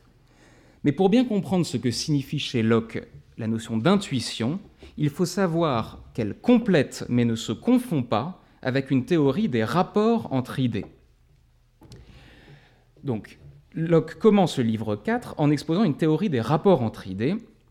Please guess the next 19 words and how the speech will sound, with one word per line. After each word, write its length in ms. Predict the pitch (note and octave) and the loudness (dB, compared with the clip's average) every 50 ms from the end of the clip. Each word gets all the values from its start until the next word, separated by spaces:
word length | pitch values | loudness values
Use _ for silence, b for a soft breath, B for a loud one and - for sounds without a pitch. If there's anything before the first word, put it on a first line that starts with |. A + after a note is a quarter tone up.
| - _ _ B B B B B B B | -20 _ _ B B B B B B B
Pour 220 | - D3+ C#3 A#2 C3+ | -2 0 2 4 6
Locke, 220 | E3 G3 G3+ - | 6 4 4 2
la 80 | A#2+ G#2+ | -2 0
connaissance 520 | - D#3 C#3+ C3+ B2+ B2 - F3+ E3+ - | 2 2 4 4 2 2 0 -2 -2 -2
peut 120 | - C3+ A#2 | -4 -4 -4
être 240 | A#2 A2 - B2+ A2+ | -4 -2 -4 -2 -2
définie, 640 | A#2 A#2+ A#2+ - - A2+ A2+ A#2 C#3 G3 A#3 A3+ - - | -2 -2 -2 -4 -2 0 2 2 2 2 0 -2 -4 -8
dit-il, 520 | B2+ A2+ A2 - - - F3+ G#3+ B3 A3+ | -8 -8 -8 -8 -4 -2 0 0 0 0
comme 200 | A#3 C#3+ A#2+ A#2 | 0 0 0 2
la 100 | A2 G#2 | 0 0
perception 760 | G#2+ - - A3 A3 - - - E3 - - - - G3+ G#3 F#3+ | -2 0 0 0 0 0 -2 -2 -2 -2 -2 -4 -4 -2 -2 0
du 140 | C3 A2+ | 0 0
rapport 680 | A2+ A2+ A#2 D#3 E3 D#3+ - E3 D3+ C3+ A#2 - - - | 0 2 2 2 2 2 2 2 2 2 2 0 -4 -4
d'agreement 640 | B2+ C3 E3+ F3+ D#3+ D#3 E3+ D#3 C#3 C3 A#2+ A2+ G#2 - - b b b b | 0 2 2 4 4 2 2 2 2 2 2 2 0 -2 -6 b b b b
ou 120 | - C3 A2 | -6 -6 -4
disagreement, 840 | A#2 C#3+ G#3 A#3+ F#3 D#3+ D3 B2 A#2+ A2+ A2+ A2+ A#2+ D#3+ G#3 A#3 A3+ A3+ - - - - | 0 2 4 4 4 4 2 2 4 4 4 4 4 4 4 2 0 -2 -8 -14 -14 -6
convenance 600 | - B2+ B2+ A#2 B2 C3 C3+ C3+ B2 A2+ - - | -4 -2 -2 0 2 2 2 2 0 -2 -6 -8
ou 60 | G#2+ | -6
disconvenance, 920 | G#2 B2 B2 - - - A#2 G#2 G2 G2+ A2+ C3 E3+ G#3 A3 - - - | -4 -4 -4 -4 -4 -6 -6 -6 -4 -2 -2 -2 -2 -2 -6 -8 -10 -12